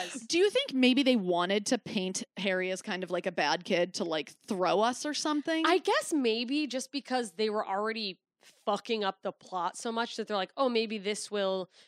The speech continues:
Speaker 1: confuse people."
Speaker 2: Yeah, 'cause they took away all the possible confusing elements.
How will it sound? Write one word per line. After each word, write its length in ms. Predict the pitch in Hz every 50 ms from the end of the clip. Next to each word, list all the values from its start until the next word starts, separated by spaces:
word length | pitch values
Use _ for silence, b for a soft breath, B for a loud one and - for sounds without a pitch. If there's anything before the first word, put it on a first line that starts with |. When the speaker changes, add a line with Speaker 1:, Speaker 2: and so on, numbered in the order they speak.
| b _
Speaker 1:
confuse 840 | - 226 220 208 - _ - 220 233 277 339 392 440 466 453 427 -
people." 600 | - - 240 233 220 196 - - 190 196 196 190 233
Speaker 2:
Yeah, 240 | 254 240 208 - - -
'cause 160 | - 302 254
they 100 | 285 320
took 220 | - 370 403 -
away 180 | 415 403 381 349 -
all 180 | - 277 285 294
the 100 | 262 294
possible 500 | - - 262 247 254 - 269 226 233 233
confusing 520 | - 247 226 - 233 233 214 196 208 185
elements. 640 | - 190 220 233 208 151 127 - - - - - -